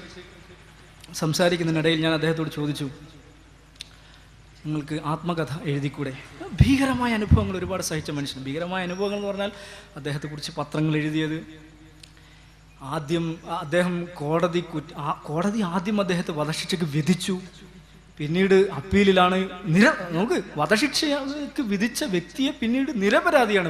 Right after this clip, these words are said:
പ്രതിയെ അല്ല എന്ന് പറഞ്ഞ് വിട്ടു. അപ്പൊ ഈ വിട്ട സമയത്ത്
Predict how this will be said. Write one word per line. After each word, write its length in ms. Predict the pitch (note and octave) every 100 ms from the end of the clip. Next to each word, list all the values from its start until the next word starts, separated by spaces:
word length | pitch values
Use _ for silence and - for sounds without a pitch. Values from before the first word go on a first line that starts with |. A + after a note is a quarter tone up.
| E3
പ്രതിയെ 340 | E3 B3+ F4 C4
അല്ല 180 | G#3+ G3+
എന്ന് 100 | G3+ F#3
പറഞ്ഞ് 180 | F3 D#3
വിട്ടു. 240 | D3 G#3 F#3+ - - G3 - - G3 - - - -
അപ്പൊ 100 | F#3+
ഈ 120 | A#3
വിട്ട 360 | G3+ F#3+ - E4 C#4
സമയത്ത് 680 | A#3 A#3 A#3+ A#3+ A#3+ A3+